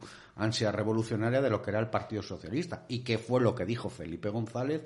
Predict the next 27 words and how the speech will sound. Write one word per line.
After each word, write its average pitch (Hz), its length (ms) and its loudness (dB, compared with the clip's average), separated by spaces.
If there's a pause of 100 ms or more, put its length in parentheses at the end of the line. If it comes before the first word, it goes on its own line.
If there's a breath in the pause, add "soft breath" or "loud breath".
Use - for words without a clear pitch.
(300 loud breath)
en 101 140 -2
Suresnes. 147 800 6
Ahí 95 140 0
están 104 260 2
las 95 180 4
actas, 165 520 0 (260)
y 78 60 -12
los 85 180 -8
que 95 100 -6
fuimos 120 340 0
militantes 123 680 0 (260 loud breath)
en 110 160 0
aquella 120 360 6
época 123 300 4
las 113 200 2
leímos 127 420 4
y 120 80 0
sabemos 120 320 0
lo 127 160 0
que 139 60 0
hubo, 147 320 0 (320 loud breath)
que - 120 -14
no - 140 -16
tienen 113 460 2
nada 185 420 8
que 165 140 4
ver, 160 320 0